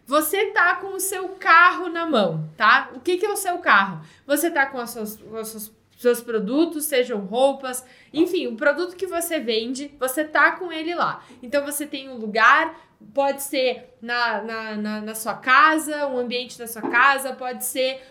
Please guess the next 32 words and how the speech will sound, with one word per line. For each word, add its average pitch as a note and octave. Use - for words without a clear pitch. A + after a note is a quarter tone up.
um B3
armário C4
que C#4
você C4
coloca C4
esses C4
produtos, B3
você C#4
tem E4+
esses F#4+
produtos, E4
pode D#4+
ser E4
também D4
na C#4
loja B3
física, D#4+
então D#4
você F4
tem, F4+
o B3+
que F#4+
você C#5
precisa G4
vender, D4+
você F#4
tem, D4
você G#3+
já C4
fez D4+
esse E4
investimento D#4+